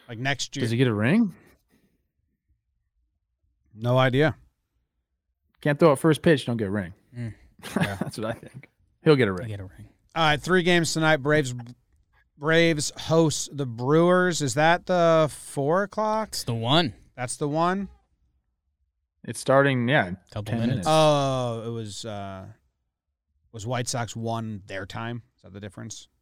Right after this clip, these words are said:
Speaker 3: They were three thirty, so it's probably two thirty their time. But
Speaker 1: What do you got on Brewers,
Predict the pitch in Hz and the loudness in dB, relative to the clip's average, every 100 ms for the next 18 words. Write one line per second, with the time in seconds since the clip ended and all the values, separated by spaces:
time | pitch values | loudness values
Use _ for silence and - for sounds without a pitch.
0 | _ _ _ _ _ 120 135 139 135 131 | _ _ _ _ _ -2 2 2 2 -2
1 | - 131 123 - - 110 98 95 95 - | -4 -4 -4 -6 -8 -6 -8 -12 -16 -18
2 | - _ _ 113 101 107 101 95 - - | -20 _ _ -12 -10 -10 -10 -10 -14 -16
3 | - - - - - - 117 - _ _ | -16 -14 -14 -14 -14 -12 -14 -16 _ _
4 | _ _ _ _ _ _ _ _ _ _ | _ _ _ _ _ _ _ _ _ _
5 | _ - - - _ _ _ _ _ _ | _ -14 -14 -14 _ _ _ _ _ _
6 | _ _ _ _ _ _ _ _ _ _ | _ _ _ _ _ _ _ _ _ _
7 | _ _ _ _ _ _ _ _ _ _ | _ _ _ _ _ _ _ _ _ _
8 | _ 101 123 127 123 117 117 120 113 107 | _ _ -6 -2 0 -2 -2 -4 -4 -6
9 | - | -8